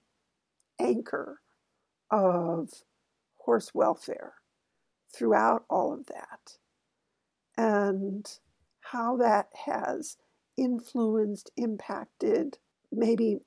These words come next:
made you even, uh, stronger in your, in your core belief,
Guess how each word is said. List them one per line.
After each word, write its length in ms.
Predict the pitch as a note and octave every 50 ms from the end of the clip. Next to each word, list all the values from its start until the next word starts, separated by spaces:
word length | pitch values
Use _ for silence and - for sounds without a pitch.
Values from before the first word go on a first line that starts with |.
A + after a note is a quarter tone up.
| - - _
made 380 | - G#3 G#3 A3 A3 A3 F#3+ -
you 140 | A3 G#3+ G3+
even, 460 | G#3 G3+ F#3+ - G#3 F#3+ F#3+ G3 F#3 - _ _ _ _ _ _ _ _ _ -
uh, 240 | - F#3+ - - - - -
stronger 920 | - - - - - - A#3+ A#3 A#3 B3+ B3+ C4 B3+ C#4+ C4+ B3 - - _
in 220 | - G#3+ G#3 G3+ F#3+
your, 580 | F#3+ G3 F#3+ F#3+ F#3+ F#3+ F#3+ F#3+ F#3+ G3 G3+ - _ _ _ _ _ _ _ -
in 160 | B3 A3 F#3+
your 160 | G3+ G3 F#3
core 580 | - - - - - - A3+ A#3 G#3 A3 A3 A3
belief, 680 | - - E4+ G3+ C4+ - A3 C4 C4+ - - - -